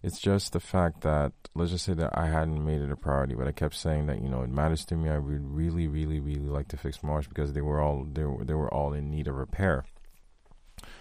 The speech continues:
Um, but, you know, fixing them all at the same time was pretty pricey.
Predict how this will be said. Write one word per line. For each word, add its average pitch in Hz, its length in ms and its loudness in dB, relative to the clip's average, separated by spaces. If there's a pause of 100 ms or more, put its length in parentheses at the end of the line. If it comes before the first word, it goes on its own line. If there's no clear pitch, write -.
(400)
Um, 73 840 2 (1000)
but, 80 380 2
you 73 100 -6
know, 80 160 2
fixing 92 400 0
them 80 220 4
all 78 180 4
at 73 80 2
the 71 100 -6
same 71 240 -2
time 87 360 2
was 67 260 -2 (420)
pretty 71 300 -2
pricey. 87 640 2